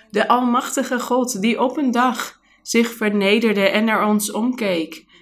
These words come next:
En wij hebben dit grote voorrecht dat God naar ons omgekeken heeft met ogen vol genade en dat wij voor hem mogen staan.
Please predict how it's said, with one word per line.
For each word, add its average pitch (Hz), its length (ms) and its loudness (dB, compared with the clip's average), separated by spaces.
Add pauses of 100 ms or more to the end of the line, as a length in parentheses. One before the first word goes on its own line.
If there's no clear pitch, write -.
(120)
En 208 140 0
wij 208 140 0
hebben 233 340 -4
dit 220 160 -4
grote 262 500 -6
voorrecht 233 800 -4
dat 202 300 -6
God 214 340 -6
naar 214 160 -4
ons 196 220 -6
omgekeken 196 640 -4
heeft 170 340 -4
met 175 240 -8
ogen 190 640 -4 (220)
vol 220 280 -2
genade 226 580 0
en 180 180 0
dat 214 140 -4
wij 240 140 -4
voor 262 260 -4
hem 262 160 -2
mogen 220 300 -2
staan. 165 680 -6